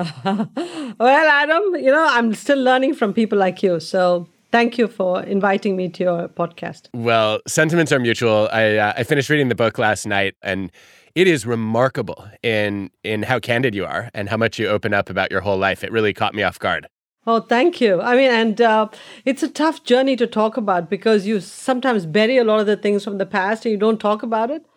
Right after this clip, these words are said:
Speaker 1: And then when you have to write it, you realize that one experience led to another experience, led to another experience, and they all link. And you're a product of all your experiences.
Speaker 2: One place I wanted to start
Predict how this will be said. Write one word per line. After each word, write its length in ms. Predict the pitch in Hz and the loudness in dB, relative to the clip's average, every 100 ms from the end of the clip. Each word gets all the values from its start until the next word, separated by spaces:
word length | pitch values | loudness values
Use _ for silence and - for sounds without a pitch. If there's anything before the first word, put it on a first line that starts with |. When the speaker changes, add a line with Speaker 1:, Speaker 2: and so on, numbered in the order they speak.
| _ _ _ _ | _ _ _ _
Speaker 1:
And 140 | 220 | 0
then 140 | 294 311 | 2 2
when 140 | 277 | 0
you 100 | 254 | 0
have 220 | 185 247 | 0 -2
to 100 | 262 | -2
write 340 | 202 202 320 277 | 0 0 0 0
it, 180 | 240 | -2
you 100 | 220 | -2
realize 540 | 202 262 294 254 247 247 | 0 2 2 2 0 0
that 260 | 220 190 - _ _ | -2 -4 -8 _ _
one 280 | 190 247 254 | 0 2 2
experience 720 | 247 - 254 240 220 208 - | -2 -4 -2 0 0 -2 -2
led 220 | 202 202 | -2 0
to 80 | 240 | 0
another 340 | 214 208 214 | 0 0 0
experience, 540 | 190 190 - 202 196 185 | -2 -4 -4 -2 -4 -4
led 180 | 196 185 | -6 -4
to 60 | |
another 300 | 190 214 254 | -4 0 0
experience, 500 | 196 - 220 196 196 | -2 -2 -4 -2 -4
and 120 | 214 | 0
they 40 | 220 | 2
all 140 | 285 | 2
link. 440 | 302 381 240 - - _ _ _ _ | 2 2 0 -6 -18 _ _ _ _
And 100 | 220 | 2
you're 180 | 233 247 | 4 4
a 40 | |
product 480 | 240 - 262 285 220 | 2 0 2 2 -2
of 160 | 196 - | -10 -8
all 240 | - 240 247 | 0 2 4
your 160 | 233 | 2
experiences. 880 | 202 - 247 226 202 175 - 170 - _ _ _ | 0 -2 0 2 0 -4 -10 -16 -18 _ _ _
Speaker 2:
One 180 | 143 170 | 0 2
place 240 | 180 190 | 4 2
I 60 | 170 | 2
wanted 200 | 143 123 | 2 2
to 80 | 101 | -2
start 360 | - 123 127 | -2 0 0